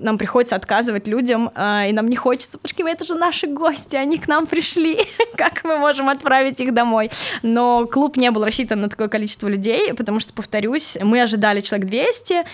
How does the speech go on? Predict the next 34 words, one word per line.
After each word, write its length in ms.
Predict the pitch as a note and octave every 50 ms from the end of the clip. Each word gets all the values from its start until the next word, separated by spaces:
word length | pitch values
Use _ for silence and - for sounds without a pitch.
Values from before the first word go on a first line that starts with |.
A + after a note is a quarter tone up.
| - - - -
и 520 | - A#3+ A#3 A#3 A#3 A#3 A#3 A#3 A3+ A3 G#3+ G#3+
как 140 | - A3 G3+
бы 80 | G3+
взяли, 400 | F#3+ G3 A3 A#3 B3+ B3 G#3+ G3+
ну, 180 | F#3+ G3+ G#3+ G3
там, 200 | G3+ - - F#3 - -
среднего 440 | - - A3 G#3 G#3 G#3 G3 F3+ E3+
размера 360 | F#3+ F#3+ F#3+ F#3 F#3 F3 F#3
клуб, 320 | - - A3+ C4 C4 - -
в 80 | -
который 340 | - G3 F#3 - G3+ G3+ G3+
вот 200 | F#3+ F#3 F#3 -
триста 280 | - G3+ G3+ - - G3
пятьдесят 320 | - - - G3+ G3+ G3
был 140 | F#3+ F#3+ F#3
абсолютный 420 | F#3+ - - G3 G3+ G3+ - G3
максимум, 480 | F#3+ A#3+ - - - - C#4 B3 A#3 A#3 - - - - - - -
а, 160 | - G#3 G3+
поэтому 340 | G3 - A3 G#3+ - A3+ G#3+
мы 120 | A3 B3 A3
до 80 | A3+ A3
сих 140 | - -
пор 140 | - B3 A#3+ A3
прям 140 | G#3+ G3
суперточную 640 | F#3 - A#3+ G#3 - G#3+ - A3 G#3+ - - G#3 F#3+
цифру 300 | - - G#3+ - - G3+
не 120 | G3 G3+ G3
знаем, 460 | G3 A#3 C4+ F4+ G4 D#4 C#4+ C#4+ C#4+ - - - - - -
но, 800 | G#3 G#3+ G#3 G#3 A3 A3+ A#3 A#3 A3 A3 G#3+ G#3 G#3 G3+ E3+ F#2
а, 300 | B2 F#3+ G3+ G3 G3 G3
хотел 420 | G3 - G#3 G#3 - A#3 A#3+ C4 A#3
попасть 280 | A3+ G#3 G#3 G3+ G3+ G#3+ G#3 - - - - - - - _ _ _ _ _ _ _
много 420 | - G#3 G#3+ A3 A#3+ D4 E4+ E4 D#4
людей, 480 | C4 B3+ A#3+ A3+ A3+ G#3+ A3 B3 B3